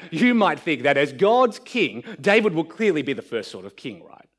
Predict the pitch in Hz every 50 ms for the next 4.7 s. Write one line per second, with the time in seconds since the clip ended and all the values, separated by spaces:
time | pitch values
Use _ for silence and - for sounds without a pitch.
0 | _ _ _ _ _ _ _ - - 202 - - 262 277 277 247 226 202 180 151
1 | 147 139 156 165 202 247 269 226 190 226 226 190 190 185 185 175 170 165 - 151
2 | 135 - 170 151 139 123 127 143 180 226 233 247 233 196 196 180 170 160 156 170
3 | 175 - - - - - - - 175 151 151 165 165 147 151 147 139 - - 156
4 | 147 139 131 127 110 101 98 92 82 - _ _ - -